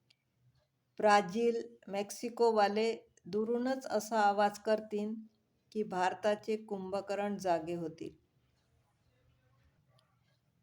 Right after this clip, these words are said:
ग्याना अमेरिकेचा पाया आहे. इथे सगळेच व्हीआयपीज आहेत, तरी वारीस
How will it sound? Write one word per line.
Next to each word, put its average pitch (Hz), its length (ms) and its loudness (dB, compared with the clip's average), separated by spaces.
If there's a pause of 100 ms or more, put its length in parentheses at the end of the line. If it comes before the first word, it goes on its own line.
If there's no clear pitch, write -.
(340)
ग्याना 220 560 4 (200)
अमेरिकेचा 240 760 2
पाया 202 420 6
आहे. 151 300 4 (1400)
इथे 233 380 -2
सगळेच 247 760 0
व्हीआयपीज 226 680 4
आहेत, 202 280 4 (420)
तरी 269 560 2 (260)
वारीस 208 520 4